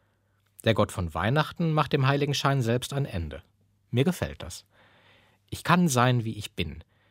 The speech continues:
Die barocke Puderperücke oder ihr spätmodernes Äquivalent bleiben heute mal im Schrank.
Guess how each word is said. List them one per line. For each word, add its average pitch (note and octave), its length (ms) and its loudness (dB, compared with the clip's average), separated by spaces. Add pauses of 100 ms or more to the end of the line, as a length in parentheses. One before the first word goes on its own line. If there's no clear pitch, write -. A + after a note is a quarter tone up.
(220)
Die A2 100 2
barocke G#2 340 4
Puderperücke G2+ 720 0
oder F#2+ 200 -6
ihr E2+ 140 -8
spätmodernes G2 720 0
Äquivalent G#2 640 -4
bleiben D3+ 340 4
heute A2 220 2
mal F2 180 0
im E2+ 80 -2
Schrank. - 560 -8